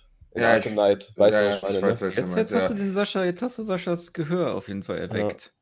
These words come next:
Speaker 1: Ja, auch das
Speaker 2: Äh.
Speaker 1: mit dem Schleichen, dass es dann in die Ego-Perspektive wechselt, wenn du durch so enge Gänge schleichst.
Speaker 2: Hm, ja, ist auch bei Batman schon.
Speaker 1: Ja.
Speaker 2: Äh, das
Speaker 1: Dann
Speaker 2: eine
Speaker 1: hast du
Speaker 2: ist
Speaker 1: super viel
Speaker 2: Angst,
Speaker 1: Gadgets.
Speaker 2: Angst ausschalten heißt das,
Speaker 1: Ja,
Speaker 2: glaub ich.
Speaker 1: genau, so hieß das.
Speaker 2: Ich hab's letztens noch mal gespielt, Batman. Es hat unglaublich viel Spaß gemacht.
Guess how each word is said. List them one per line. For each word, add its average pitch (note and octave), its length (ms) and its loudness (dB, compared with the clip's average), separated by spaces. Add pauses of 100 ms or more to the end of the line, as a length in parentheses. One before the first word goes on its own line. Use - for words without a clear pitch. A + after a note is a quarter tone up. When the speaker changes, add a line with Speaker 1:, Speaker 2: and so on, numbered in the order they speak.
(100)
Speaker 1:
Ja, - 80 0
auch A2+ 100 6
das F#2 240 2
Speaker 2:
Äh. F#2+ 60 -2
Speaker 1:
mit A2 100 -2
dem A2 80 2
Schleichen, A2 400 4
dass G#2 160 4
es G2 80 -10
dann G#2 160 4
in G#2 100 0
die F#2+ 140 0
Ego-Perspektive G#2+ 760 0
wechselt, G#2 340 2
wenn G#2 140 4
du G2+ 100 0
durch G2 180 -2
so G#2+ 80 2
enge G#2 560 4 (200)
Gänge A#2 200 4
schleichst. G2 520 2
Speaker 2:
Hm, E2 320 -16
ja, F#2 240 -2
ist F2+ 100 -8
auch - 120 -10
bei F2+ 100 -6
Batman E2 280 -8
schon. F#2+ 280 -18 (280)
Speaker 1:
Ja. A2 440 6
Speaker 2:
Äh, G2 280 2
das G2+ 120 -4
Speaker 1:
Dann - 100 0
Speaker 2:
eine B2 160 8
Speaker 1:
hast - 80 6
du A2+ 60 2
Speaker 2:
ist G#2 60 0
Speaker 1:
super A#2+ 180 6
viel D3 80 10
Speaker 2:
Angst, - 160 2
Speaker 1:
Gadgets. A2+ 260 4
Speaker 2:
Angst D3 380 4
ausschalten F2+ 600 2
heißt E2+ 220 -8
das, F2 40 0
Speaker 1:
Ja, F2+ 160 -2
Speaker 2:
glaub F2+ 100 -8
ich. A2 140 -6
Speaker 1:
genau, G#2 100 -8
so G#2+ 120 -14
hieß G#2 180 -16
das. - 260 -20 (160)
Speaker 2:
Ich - 80 -4
hab's A2 160 -4
letztens B2+ 300 4
noch G#2+ 80 0
mal G2+ 100 2
gespielt, F#2+ 320 -6
Batman. F2 240 -4
Es F2 80 -10
hat G2 120 -6
unglaublich F2 520 -6
viel F2+ 100 -12
Spaß - 260 -16
gemacht. - 200 -20